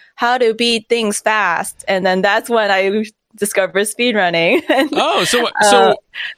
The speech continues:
Speaker 2: what time period would that be about then? 'Cause it sounds like you're looking up how to beat things fast pretty early on,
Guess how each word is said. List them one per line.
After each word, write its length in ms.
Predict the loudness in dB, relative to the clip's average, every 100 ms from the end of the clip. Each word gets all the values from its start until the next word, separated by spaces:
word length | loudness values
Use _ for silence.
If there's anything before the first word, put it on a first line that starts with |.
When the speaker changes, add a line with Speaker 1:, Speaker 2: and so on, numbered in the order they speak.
| _ _ _ _ _ -10
Speaker 2:
what 320 | -2 0 -2 -4
time 280 | -6 -4 -6
period 600 | -2 -2 0 0 -2 -4 -6
would 240 | -4 -2
that 260 | -2 -4 -4
be 220 | -2 -2
about 460 | -2 -2 -2 -2
then? 180 | -4 -4
'Cause 140 | -4 -4
it 80 |
sounds 260 | -2 -2 0
like 160 | -2 0
you're 140 | 2
looking 340 | 0 0 -4
up 140 | -4 -4
how 120 | -6
to 80 | -6
beat 220 | -10 -8
things 240 | -8 -6
fast 340 | -6 -4 -6 -10
pretty 380 | -6 -4 -2 0
early 320 | 0 2 0
on, 260 | 0 -2